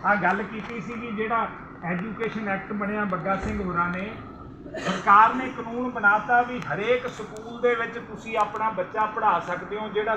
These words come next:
ਸਿਰੇ ਦਾ ਸਕੂਲ ਹੈ। ਪਰੰਤੂ ਸਵਾਲ ਇਹ ਹੈ ਕਿ ਉਹ ਕਾਨੂੰਨ ਲਾਗੂ ਨਹੀਂ ਕੀਤਾ। ਸਰਕਾਰ ਨੇ ਸੌ ਅੜਚਣਾਂ ਪਾਤੀਆਂ ਕਿਉਂਕਿ ਤੁਹਾਡਾ ਬੱਚਾ ਪੜ੍ਹ ਗਿਆ ਤੇ ਉਹਨੂੰ ਪਤਾ ਲੱਗ ਜਾਣਾ ਠੱਗੀ ਵੱਜਦੀ ਕਿਹੜੇ ਪਾਸਿਓਂ ਹੈ। ਸੋ, ਅਹ, ਬਹੁਤ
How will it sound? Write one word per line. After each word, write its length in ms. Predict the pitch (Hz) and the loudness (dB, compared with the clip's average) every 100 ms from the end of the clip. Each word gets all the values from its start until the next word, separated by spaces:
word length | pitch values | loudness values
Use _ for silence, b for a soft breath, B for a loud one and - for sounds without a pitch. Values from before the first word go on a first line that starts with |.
| 214 | -2
ਸਿਰੇ 200 | 185 196 | -2 0
ਦਾ 140 | 196 | 2
ਸਕੂਲ 380 | 185 - 156 135 | 0 -2 -10 -8
ਹੈ। 60 | 113 - - - - - - - - | -10 -12 -16 -18 -18 -20 -20 -20 -10
ਪਰੰਤੂ 440 | 214 226 226 - 269 | 0 2 2 -6 -10
ਸਵਾਲ 520 | - 185 170 202 226 | -10 -2 4 4 4
ਇਹ 140 | 247 254 | 2 2
ਹੈ 80 | |
ਕਿ 140 | 254 262 | 0 0
ਉਹ 100 | 254 | 0
ਕਾਨੂੰਨ 400 | 254 240 254 254 | 0 0 -2 4
ਲਾਗੂ 340 | 226 220 254 | 4 4 0
ਨਹੀਂ 140 | 262 262 | -4 -6
ਕੀਤਾ। 400 | 262 - 247 233 - - - - | -8 0 2 2 -6 -14 -16 -6
ਸਰਕਾਰ 440 | 202 190 214 226 240 | -6 8 10 10 8
ਨੇ 140 | 247 | 0
ਸੌ 200 | - 202 208 226 | -4 0 2 4
ਅੜਚਣਾਂ 340 | 233 240 233 | 2 0 0
ਪਾਤੀਆਂ 500 | 233 226 220 226 226 - - - | 4 4 2 0 -6 -8 -10 -6
ਕਿਉਂਕਿ 280 | 220 233 254 | -4 -2 -2
ਤੁਹਾਡਾ 440 | 254 214 175 226 247 | 0 2 4 6 4
ਬੱਚਾ 280 | 226 - 247 | 2 2 4
ਪੜ੍ਹ 220 | 247 254 | 4 2
ਗਿਆ 180 | 247 262 | 2 2
ਤੇ 100 | 262 | 2
ਉਹਨੂੰ 160 | 254 254 | -2 -2
ਪਤਾ 280 | 233 226 247 | 0 4 6
ਲੱਗ 160 | 247 | 4
ਜਾਣਾ 320 | 240 247 247 247 | 2 -2 -2 -4
ਠੱਗੀ 340 | 185 208 220 | -4 -8 -6
ਵੱਜਦੀ 320 | 196 196 226 | -4 -4 -6
ਕਿਹੜੇ 220 | 240 240 | -6 -4
ਪਾਸਿਓਂ 420 | 254 226 208 214 208 | -2 -2 -4 -6 -10
ਹੈ। 100 | 190 - - - - - - - - | -12 -14 -16 -16 -16 -16 -16 -18 -4
ਸੋ, 140 | 220 240 233 226 - - - - | 2 4 4 2 -4 -14 -14 0
ਅਹ, 360 | 175 185 180 | 2 4 2
ਬਹੁਤ 380 | 160 151 226 247 | 0 4 4 4